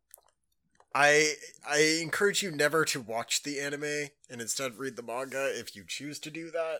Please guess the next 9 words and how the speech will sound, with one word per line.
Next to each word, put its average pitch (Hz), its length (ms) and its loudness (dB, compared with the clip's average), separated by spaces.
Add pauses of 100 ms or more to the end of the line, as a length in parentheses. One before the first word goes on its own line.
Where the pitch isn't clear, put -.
(100)
I 120 120 0
don't 117 180 -8
personally 117 600 -12 (200)
really 120 180 -10
like 120 240 -12
One 131 160 -12
Piece 131 380 -10
anymore, 139 500 -10 (240)
but 117 400 -4